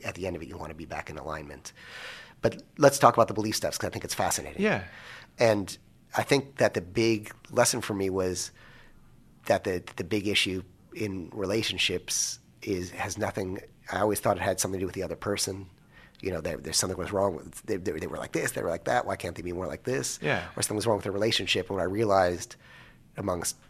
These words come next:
Speaker 1: thousands of other lessons, but that is, is that it was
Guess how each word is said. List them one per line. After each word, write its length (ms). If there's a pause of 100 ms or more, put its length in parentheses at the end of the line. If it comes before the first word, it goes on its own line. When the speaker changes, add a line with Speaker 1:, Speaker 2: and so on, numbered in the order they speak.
(200)
Speaker 1:
thousands 320
of 60
other 160
lessons, 360
but 200 (440)
that 180
is, 140
is 300
that 320 (100)
it 60
was 180